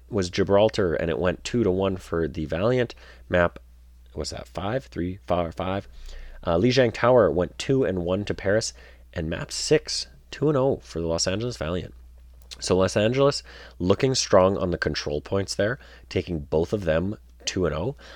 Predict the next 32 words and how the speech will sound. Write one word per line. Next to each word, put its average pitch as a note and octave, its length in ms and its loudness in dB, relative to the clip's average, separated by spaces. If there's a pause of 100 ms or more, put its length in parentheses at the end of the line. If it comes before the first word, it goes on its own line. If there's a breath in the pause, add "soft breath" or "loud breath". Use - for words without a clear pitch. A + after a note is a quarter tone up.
(120)
and A#2+ 140 0
control C#3 420 8
being, B2+ 400 4 (160)
becoming G#2 520 2
sort F#2+ 240 2
of F2+ 120 0 (180)
an E2+ 360 0 (140)
increasingly G#2 800 0
more F2 340 2
and F2 100 2
more D#2+ 260 0
important D#2+ 520 -4
these G#2+ 220 -2
days, C3+ 320 0 (380 loud breath)
um, D2+ 440 -2
just - 280 -4
with F2+ 220 -2
the, D2+ 440 -4
uh, C2+ 440 -6
the - 140 -6
way D2+ 400 -2
the, D2 320 -8 (480 soft breath)
uh, C2+ 260 -6
first - 380 -2
to F2 80 -6
three D2+ 640 -4
works, C2+ 580 -4 (100)
and C2 260 -6
in C#2 220 -8
this D2+ 220 -2
case, - 340 -6
uh, C2 120 -6